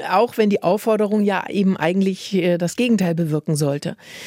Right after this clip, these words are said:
Wir haben hier vorhin ja auch schon Mirjam Jenny gehört. Sie arbeitet mit Cornelia Beetsch zusammen, hast du gerade ja eben auch gesagt, an der Universität Erfurt.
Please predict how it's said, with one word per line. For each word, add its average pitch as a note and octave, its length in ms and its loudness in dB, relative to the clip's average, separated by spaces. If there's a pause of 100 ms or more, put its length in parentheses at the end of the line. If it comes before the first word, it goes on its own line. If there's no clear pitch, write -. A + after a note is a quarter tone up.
(260)
Wir G#3 140 2
haben C4 640 0
hier A#3+ 280 2
vorhin G#3+ 320 2
ja C4+ 200 -2
auch G#3+ 100 0
schon G#3+ 280 4
Mirjam G3+ 380 4
Jenny F#3 380 2
gehört. C4+ 460 0
Sie G#3+ 240 0
arbeitet F#3+ 400 0
mit F3+ 160 -2
Cornelia E3+ 400 0
Beetsch F3 320 -2
zusammen, F3 360 -2
hast G#3 160 2
du E3+ 60 -2
gerade D#3 240 -4
ja E3+ 80 0
eben E3 220 0
auch - 160 -6
gesagt, G3 340 -2
an F#3+ 80 4
der F#3 120 0
Universität E3 800 0
Erfurt. A#3 600 2